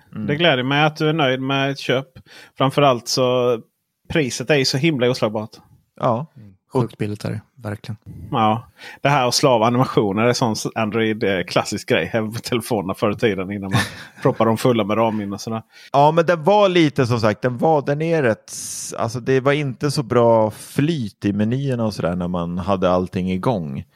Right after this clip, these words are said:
Speaker 1: Eh, som
Speaker 2: Nej.
Speaker 1: gjorde att det kändes lite B, men när man slog av det här, för det var, det kändes inte som någon jättestor skillnad efter att man hade slagit av animationerna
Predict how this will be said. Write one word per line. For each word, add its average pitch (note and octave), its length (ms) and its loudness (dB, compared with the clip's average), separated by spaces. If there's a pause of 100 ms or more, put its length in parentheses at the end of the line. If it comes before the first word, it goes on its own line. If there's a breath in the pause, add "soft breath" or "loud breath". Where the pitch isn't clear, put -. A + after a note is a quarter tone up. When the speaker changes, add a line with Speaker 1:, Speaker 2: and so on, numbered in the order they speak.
(380 soft breath)
Speaker 1:
Eh, E2+ 120 -2
som G#2 160 -2
Speaker 2:
Nej. G#2 100 2
Speaker 1:
gjorde G#2 240 4
att F#2+ 80 0
det G2+ 80 -2
kändes F#2+ 380 -2
lite G2+ 200 -4
B, F#2 480 -2
men F#2+ 160 -4
när G2+ 80 -2
man G#2+ 160 -2
slog A#2 280 0
av D#3 260 4
det A2+ 80 2
här, G2+ 140 4
för A2+ 100 0
det A#2+ 80 4
var, B2+ 120 4 (440 loud breath)
det B2+ 120 -2
kändes C#3+ 380 0
inte C#3 200 -2
som B2+ 120 -6
någon D#3+ 140 -2
jättestor B2+ 540 0
skillnad C3 600 0
efter G#2 220 0
att G2 120 -2
man G2 100 0
hade G2 180 0
slagit G#2+ 360 0
av - 240 2
animationerna F#2 800 -2